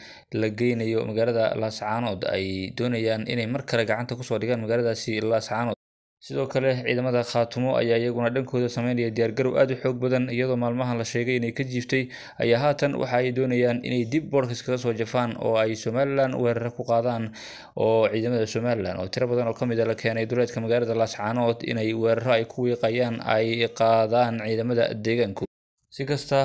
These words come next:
oo xaalku ahaadaba, labada dhinacba waa ay isku mid yeelisanayaan, waxaana ay doonayaan in midba midka kale uu muquuniyo oo gobolkaasi soo lagu kala baxo, gaar ahaan magaalada Laascaanood. Waxaana dad badan ay soo jeediyeenba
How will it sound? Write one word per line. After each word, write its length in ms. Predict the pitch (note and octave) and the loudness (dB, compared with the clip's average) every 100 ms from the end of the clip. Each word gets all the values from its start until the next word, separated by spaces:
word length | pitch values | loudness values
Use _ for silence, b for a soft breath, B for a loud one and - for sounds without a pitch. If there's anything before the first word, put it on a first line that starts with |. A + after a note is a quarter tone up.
| C3 | 2
oo 160 | B2+ A#2 | 0 0
xaalku 320 | - B2+ A#2+ | 2 0 0
ahaadaba, 340 | A2+ A2+ A#2+ A#2 | 0 2 2 2
labada 280 | A#2 C#3 C3+ | 2 2 2
dhinacba 340 | B2+ C3+ B2+ C3 | 0 0 2 2
waa 220 | B2+ A#2+ | 4 4
ay 60 | A#2+ | 4
isku 160 | A#2 - C#3 | 2 -4 -2
mid 80 | B2 | 0
yeelisanayaan, 640 | B2 A#2 A2+ C3+ B2 A#2+ A#2 | 2 2 0 0 2 2 0
waxaana 360 | G#2+ A#2+ A#2 A2+ A2 A#2 | -2 0 4 2 2 0
ay 220 | A#2 A#2 | 0 0
doonayaan 360 | A2+ D3 C#3+ C3+ | 0 2 2 2
in 60 | C3 | 0
midba 160 | B2 C3+ | -2 -4
midka 160 | B2+ - | -6 -4
kale 180 | B2 B2 A#2 | 2 4 4
uu 160 | A2+ A#2+ | 2 -2
muquuniyo 720 | A2+ A2 A#2 A#2 A#2 B2 B2 B B B | -2 -2 -2 0 2 4 2 B B B
oo 120 | B2+ A2+ | 0 2
gobolkaasi 480 | D3 D3+ D3 C#3 B2+ | 4 2 2 -2 -2
soo 200 | B2 C3+ | 0 2
lagu 140 | B2+ C3 | 2 0
kala 160 | C3 A#2+ | 0 0
baxo, 160 | A#2 B2+ | 0 -2
gaar 160 | B2 A#2 | 0 0
ahaan 220 | B2 A#2+ | 0 0
magaalada 320 | A2+ A#2+ A2+ | 2 2 2
Laascaanood. 560 | A2+ A2 G#2+ A2+ B2 F#2 | 4 2 0 -2 -2 -4
Waxaana 320 | F#2 G2+ G#2+ | -6 -6 -6
dad 80 | C#3 | -2
badan 160 | C3+ B2+ | 0 0
ay 80 | A#2+ | 0
soo 160 | C3+ | -2
jeediyeenba 540 | B2 B2 A#2+ B2+ A#2+ | 0 0 2 0 4